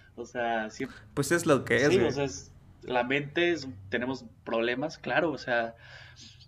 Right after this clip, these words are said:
Speaker 1: y digo, hay, hay, hay personas que,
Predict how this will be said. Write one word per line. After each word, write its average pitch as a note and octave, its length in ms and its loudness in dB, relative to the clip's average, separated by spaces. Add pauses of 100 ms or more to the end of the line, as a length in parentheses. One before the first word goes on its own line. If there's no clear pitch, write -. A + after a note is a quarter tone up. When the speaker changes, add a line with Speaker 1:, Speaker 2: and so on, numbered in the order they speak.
(100)
Speaker 1:
y C3 720 0 (680)
digo, C#3+ 320 0
hay, B2+ 220 0
hay, C#3 160 6
hay C#3+ 120 6
personas D#3+ 400 -4
que, A2+ 440 -10